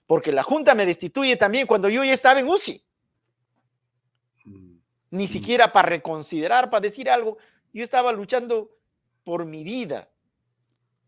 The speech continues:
Speaker 1: ¿Quién me iba a comunicar que me han destituido? Nadie. Pero así me destituyeron Y, pero yo les dije a estos señores que estaban cometiendo delitos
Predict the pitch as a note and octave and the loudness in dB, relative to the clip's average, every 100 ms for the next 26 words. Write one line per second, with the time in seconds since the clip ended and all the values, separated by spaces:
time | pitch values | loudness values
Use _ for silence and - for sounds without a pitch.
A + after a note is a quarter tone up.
0 | _ _ _ _ _ _ - C#4 C4 A#3+ | _ _ _ _ _ _ -4 -2 -2 -2
1 | B3 B3 B3 A3+ G3+ G#3 G3 F#3+ B3+ A#3+ | 0 2 2 0 -2 -4 -8 -2 4 6
2 | F#3+ D3+ F3+ F3 E3+ E3+ E3 E3 D#3 - | 6 2 -10 -10 -10 -12 -14 -14 -14 -14
3 | _ - A#3 F3 A#2+ _ _ _ _ _ | _ -14 -12 -12 -16 _ _ _ _ _
4 | - F#3 C#3+ - A#3+ A#3+ G3+ F#3+ E3+ E3+ | -4 -2 -2 -6 -6 -4 -6 -8 -14 -14
5 | F#3 G#3+ A#3+ _ _ _ _ - - C#3+ | -10 -8 -10 _ _ _ _ -14 -6 -6
6 | D3 A3 B3+ G3 C4+ C4 A3 G#3+ G3+ F3+ | -2 -2 0 -2 -4 -2 -2 -2 -8 -10
7 | A3 G3+ E3+ E3+ F#3+ F#3 E3 D#3 F3+ F3+ | -8 -8 -8 -6 -6 -6 -12 -16 -14 -12
8 | D3+ D3 F3+ F3 | -10 -12 -14 -16